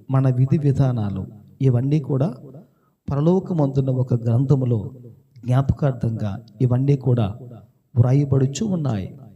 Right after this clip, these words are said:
వ్రాయబడుచు ఉన్నాయి. అవన్నీ దేవుడు లెక్కించి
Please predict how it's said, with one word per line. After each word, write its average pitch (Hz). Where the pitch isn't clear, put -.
వ్రాయబడుచు 135
ఉన్నాయి. 113
అవన్నీ 170
దేవుడు 170
లెక్కించి 135